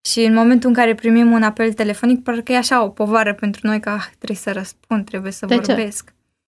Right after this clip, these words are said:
Speaker 1: Nu mai suntem obișnuiți să comunicăm cu oamenii la telefon.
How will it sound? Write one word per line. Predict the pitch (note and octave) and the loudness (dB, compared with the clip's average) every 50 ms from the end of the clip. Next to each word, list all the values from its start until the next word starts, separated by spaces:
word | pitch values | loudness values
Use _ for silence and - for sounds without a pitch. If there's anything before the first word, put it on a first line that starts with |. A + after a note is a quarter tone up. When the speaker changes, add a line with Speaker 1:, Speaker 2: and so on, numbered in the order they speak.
| _ - | _ -8
Speaker 1:
Nu | E4 | -4
mai | F#4 F4 | -4 -4
suntem | - F4 E4+ E4 E4 E4 D#4+ | -2 -4 -4 -4 -2 -2 -2
obișnuiți | D4 C#4 D4+ C#4+ - D4 A#3+ F#3+ G3+ - - - _ _ _ _ _ _ _ - | -2 -2 -4 -4 -2 -2 -2 -2 -4 -10 -12 -14 _ _ _ _ _ _ _ -10
să | - - G#3+ | -6 -6 -4
comunicăm | G#3+ - A3 G#3+ G#3+ G#3 G#3 G#3+ - A3 G#3 G3+ G3 G3 G3 G#3 A3+ _ _ - | -2 0 2 2 2 2 0 -2 -2 -4 -4 -4 -4 -6 -6 -8 -10 _ _ -6
cu | G#3+ | -4
oamenii | G#3 G3 G3 G3 G3 F#3+ F#3+ F#3+ F#3+ F#3+ G#3+ | -4 -2 -2 -4 -4 -4 -4 -6 -6 -4 -4
la | G#3 G3+ | -4 -4
telefon. | F#3+ - F#3+ F#3 F#3 - - - - F#3+ G3+ | -4 -4 -4 -4 -4 -6 -10 -10 -8 -8 -8